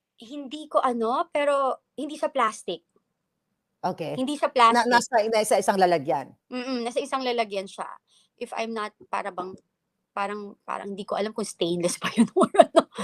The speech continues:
Speaker 1: Parang, pero
Speaker 2: Baka
Speaker 1: hindi
Speaker 2: gu-,
Speaker 1: siya plastic.
Speaker 2: ba, ba, pero hindi gold, ah, hindi gold.
Speaker 1: Ay,
Speaker 2: So,
Speaker 1: hindi,
Speaker 2: anyway,
Speaker 1: parang hindi
Speaker 2: nung
Speaker 1: naman,
Speaker 2: sinabi
Speaker 1: yeah.
Speaker 2: mo, "No, I don't do that," ano ang sabi niya sa'yo?
Speaker 1: Sabi niya, "Oh, why are you
Speaker 2: Lisa.
Speaker 1: here? Why are you
Speaker 2: Mm.
Speaker 1: here? You're not supposed to be <laughs> here."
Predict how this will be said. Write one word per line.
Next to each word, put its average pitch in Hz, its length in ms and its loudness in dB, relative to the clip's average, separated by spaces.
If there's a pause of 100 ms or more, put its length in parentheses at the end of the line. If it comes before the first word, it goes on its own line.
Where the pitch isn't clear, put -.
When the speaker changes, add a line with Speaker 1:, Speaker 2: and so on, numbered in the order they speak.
(180)
Speaker 1:
Parang, 302 240 8
pero 302 160 8
Speaker 2:
Baka 330 80 10
Speaker 1:
hindi 254 80 6
Speaker 2:
gu-, 285 60 6
Speaker 1:
siya 302 100 0
plastic. 262 400 8
Speaker 2:
ba, 294 140 10
ba, 294 340 0
pero 311 220 10
hindi 311 180 6
gold, 277 320 12
ah, 214 160 10
hindi 220 160 0
gold. 180 320 0 (400)
Speaker 1:
Ay, 302 80 -2
Speaker 2:
So, 330 80 8
Speaker 1:
hindi, 349 220 10
Speaker 2:
anyway, 269 260 10
Speaker 1:
parang 349 140 0
hindi 311 180 -10
Speaker 2:
nung 339 240 2
Speaker 1:
naman, 403 80 0
Speaker 2:
sinabi 349 400 6
Speaker 1:
yeah. 302 80 0
Speaker 2:
mo, 294 160 4
"No, 294 240 2
I 254 160 2
don't 254 240 0
do 240 240 -2
that," 185 320 2
ano 311 220 0
ang 285 40 -8
sabi 180 300 -2
niya 170 80 -10
sa'yo? 175 320 -4 (1040)
Speaker 1:
Sabi 233 240 -10
niya, 226 160 -8
"Oh, 330 240 2
why 233 160 0
are 214 80 2
you 254 80 2
Speaker 2:
Lisa. 240 240 2
Speaker 1:
here? 175 100 -18 (680)
Why 269 160 6
are 294 160 2
you 277 100 -6
Speaker 2:
Mm. 285 80 -4
Speaker 1:
here? 285 160 2
You're 226 220 -4
not 277 160 0
supposed 269 320 -2
to 277 80 -14
be 254 100 -4
<laughs> 330 60 -8
here." 370 240 4